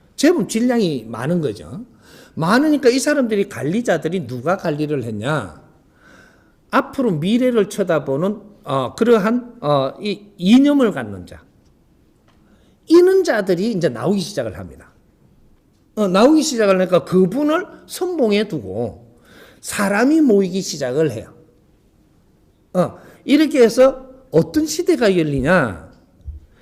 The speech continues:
기업이라는 시대가 열린다. 기업. 장사치에서 이 질량이 차니까 기업을 하는 시대가 열립니다.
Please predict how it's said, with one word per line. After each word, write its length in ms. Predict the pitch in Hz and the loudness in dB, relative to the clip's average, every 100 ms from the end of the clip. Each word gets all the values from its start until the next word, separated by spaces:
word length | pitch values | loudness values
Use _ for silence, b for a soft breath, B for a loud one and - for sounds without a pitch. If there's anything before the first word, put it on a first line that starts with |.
| b b | b b
기업이라는 760 | - 320 392 359 294 202 165 180 | -2 4 6 6 0 0 -2 -2
시대가 500 | - 156 127 139 139 | -4 -6 -4 -2 -2
열린다. 320 | 110 95 82 - | -4 -8 -14 -20
기업. 240 | - 160 - - - _ _ _ _ b b b | -8 -6 -6 -10 -20 _ _ _ _ b b b
장사치에서 1120 | - 214 277 277 277 - 240 160 139 113 151 - - _ _ b b b b _ _ | -2 2 2 0 -4 -4 0 0 0 -6 -8 -12 -20 _ _ b b b b _ _
이 240 | 233 240 - | -2 -2 -2
질량이 640 | - 302 294 226 254 247 | 2 2 4 2 2 0
차니까 800 | - 196 156 - 117 135 - - _ - | -2 -2 -2 -4 -4 -4 -4 -14 _ -10
기업을 520 | - 381 403 294 233 | 2 6 6 4 0
하는 240 | 170 151 | -2 -6
시대가 420 | 135 - - 98 87 | -8 -10 -14 -14 -16
열립니다. 480 | 87 82 67 73 | -16 -18 -20 -20